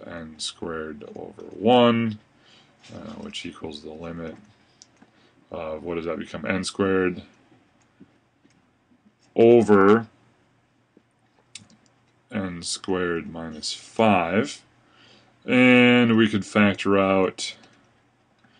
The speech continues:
that n squared, so it becomes n squared over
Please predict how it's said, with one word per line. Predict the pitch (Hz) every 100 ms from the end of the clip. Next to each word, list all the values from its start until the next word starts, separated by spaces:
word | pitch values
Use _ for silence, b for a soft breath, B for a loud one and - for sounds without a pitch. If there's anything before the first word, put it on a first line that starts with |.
| _
that | 101 92 -
n | 92 87
squared, | - - 123 120 117 110
so | 104 95
it |
becomes | 92 87 90 87 80 78 -
n | 92 87
squared | 87 - - 90 87 85 85 82 - _ b b b b -
over | 101 104 101 95 90 87